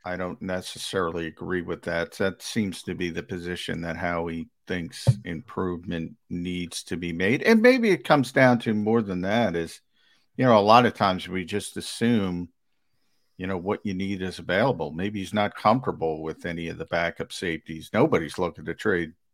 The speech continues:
cornerbacks who can play. So, um,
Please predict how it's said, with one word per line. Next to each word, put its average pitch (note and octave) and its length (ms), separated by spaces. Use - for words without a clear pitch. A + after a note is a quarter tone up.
cornerbacks A2+ 680
who - 80
can D#2 180
play. E2 460
So, F2+ 420
um, F#2+ 640